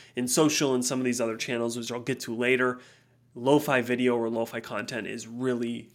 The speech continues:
ripe. It does well there. Now, why is this important for you? One of the reasons is because this type of content is not being done by all companies and individuals. It means it's a blue ocean for you and me to take advantage of. Many people think to do a video,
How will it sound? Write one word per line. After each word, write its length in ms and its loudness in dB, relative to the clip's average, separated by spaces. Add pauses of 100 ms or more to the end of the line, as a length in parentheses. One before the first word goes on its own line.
(180)
ripe. 420 0
It 280 -8
does 200 4
well 300 0
there. 340 -10 (160)
Now, 140 4
why 320 2
is 220 4
this 160 4
important 440 0
for 220 -2
you? 420 2 (220)
One 220 4
of 100 2
the 80 6
reasons 540 2
is 160 -4
because 320 -4
this 160 0
type 220 0
of 120 -6
content 640 -2
is 220 -6
not 280 -4
being 220 0
done 240 0
by 120 2
all 180 0
companies 600 -2
and 140 0
individuals. 800 -4 (720)
It 140 0
means 280 6
it's 120 0
a 40 0
blue 300 6
ocean 340 4
for 120 -6
you 200 0
and 100 0
me 140 0
to 80 0
take 220 -6
advantage 460 0
of. 140 -6
Many 260 0
people 300 -2
think 320 -2
to 80 -8
do 200 4
a 40 0
video, 520 2